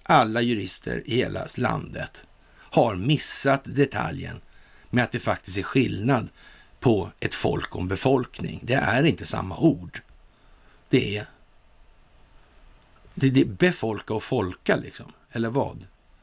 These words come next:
Nej. Ett folk, det, det är ju som, är det ett religiöst folk?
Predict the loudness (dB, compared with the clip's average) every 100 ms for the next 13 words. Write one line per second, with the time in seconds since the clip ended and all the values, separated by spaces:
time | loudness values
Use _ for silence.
0 | _ _ _ -4 -2 0 0 -2 _ _
1 | _ _ _ _ _ _ _ _ _ _
2 | _ _ _ _ _ -20 -20 _ _ -6
3 | -4 2 6 8 6 2 0 2 2 2
4 | 2 2 2 0 -6 -16 _ -8 2 4
5 | 4 2 0 0 -2 2 2 0 -4 -10
6 | -10 -12 -16 -20